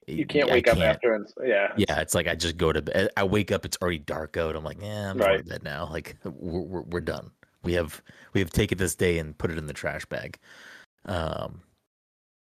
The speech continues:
Speaker 1: welcome, everyone, to the Pass Control Podcast, a show where a couple of best, best friends talk about the latest in video games and nerd culture. Sometimes we have guests. Sometimes we talk about naps too much. Either way, we have a new episode for you each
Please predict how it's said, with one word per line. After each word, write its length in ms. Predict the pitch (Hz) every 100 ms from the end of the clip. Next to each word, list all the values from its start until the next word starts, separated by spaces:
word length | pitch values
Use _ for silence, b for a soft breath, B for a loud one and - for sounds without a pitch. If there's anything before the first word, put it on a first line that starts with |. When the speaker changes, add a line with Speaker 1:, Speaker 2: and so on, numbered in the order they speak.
| _ -
Speaker 1:
welcome, 400 | 90 80 82 80 _ _ -
everyone, 340 | 87 76 - - _ _ _ -
to 80 | 82
the 80 |
Pass 240 | 78 80 -
Control 260 | 90 87
Podcast, 500 | 80 87 87 90 80 98
a 40 |
show 240 | - 135
where 140 | 135 123
a 40 |
couple 260 | - 113 113
of 100 | 98
best, 280 | 107 - 107
best 220 | 104 -
friends 240 | 101 95
talk 80 | 104
about 100 | 95
the 40 | 95
latest 220 | 101 104
in 40 |
video 160 | 107 127
games 300 | 131 135 - B B B B
and 100 | 101
nerd 140 | 98
culture. 320 | - 95 -
Sometimes 420 | 90 113 120 131 127
we 60 |
have 120 | 120
guests. 260 | 113 127 -
Sometimes 340 | - 123 131 120
we 60 |
talk 140 | 135 127
about 180 | 127
naps 320 | 107 113 135 -
too 160 | 98
much. 380 | 85 80 - - -
Either 140 | 101
way, 100 | 101
we 120 | 98
have 100 | 92
a 40 | 98
new 100 | 98
episode 300 | 104 110 104
for 140 | 101
you 60 | 98
each 320 | 90 104 -